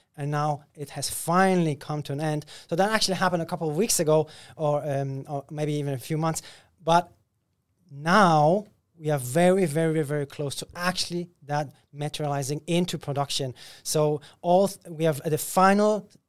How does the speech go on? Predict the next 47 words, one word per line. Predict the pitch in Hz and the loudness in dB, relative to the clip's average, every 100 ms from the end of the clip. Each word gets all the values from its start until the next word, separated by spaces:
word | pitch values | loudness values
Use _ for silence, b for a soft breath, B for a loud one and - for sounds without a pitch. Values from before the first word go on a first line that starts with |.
| _ _ _ | _ _ _
uh, | 147 139 | -6 -6
part | - 170 170 160 | -4 0 0 0
of | 165 151 | -2 0
the | 135 | -4
third | - - 170 170 | -6 0 2 2
stage, | - - 180 165 254 - - b b _ | -2 2 2 2 0 -2 -4 b b _
if | 147 - | -10 -6
you | |
wanna | 147 151 151 | -4 -2 -4
be | 139 | -6
very | 139 147 | -4 -4
technical. | 139 175 170 165 160 B B | -4 -4 -2 -2 -4 B B
So | - 160 | -4 -2
we | 160 160 | -2 -4
are | 165 165 | -2 -2
seeing, | - 165 165 | 0 -2 -4
uh, | 160 | -4
that | 143 151 - | -4 -4 -4
starting | - 170 160 147 | -2 2 2 0
very | 143 147 | -2 -2
soon. | - 156 143 | -2 -4 -4
And | 143 | -2
there | 165 | 0
was | 160 147 | 0 -2
a | |
mo-, | 147 143 160 170 | -6 -4 -2 -2
a | 160 | -2
lot | 156 175 | 0 2
of | 165 | 2
money | 165 | 0
on, | 160 156 | -2 -6
on, | 156 175 180 B B - | -2 -2 -2 B B -6
on | 165 | -2
the | 160 | 0
stake | - 180 196 | 4 4 4
there. | 175 226 B B | 4 2 B B
So | - | -6
I | 156 | -4
think | 135 - 165 156 | -2 -2 -2 0
that | 151 | -2
is | 147 | -2
yet | 170 151 151 | -2 -2 -2
another | 156 143 156 170 175 160 | -2 0 2 2 2 0
very | 127 151 226 226 | 0 4 6 4
strong | - 151 143 | 2 0 -2
macro, | 135 160 - | -2 -4 -2
uh, | 160 | -4